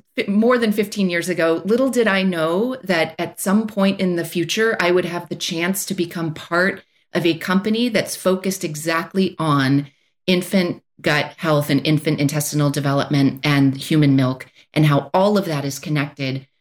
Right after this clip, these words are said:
through the microbes that become part of the, the infant gut microbiome.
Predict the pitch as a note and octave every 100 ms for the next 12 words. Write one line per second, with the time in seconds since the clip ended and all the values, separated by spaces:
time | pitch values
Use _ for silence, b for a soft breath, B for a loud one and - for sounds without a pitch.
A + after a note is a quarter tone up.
0 | _ - E3 D3 C#3+ C#3+ D3+ D3 C3 G2
1 | B2+ - - _ D3 C#3 C#3+ D3 - C#3+
2 | C3+ C3+ E3+ - D3 C3+ C3+ C3+ C3 -
3 | C#3+ B2 C#3 C3 C3+ - B2+ C#3 - -
4 | - E2 D2+ B1+ B1 -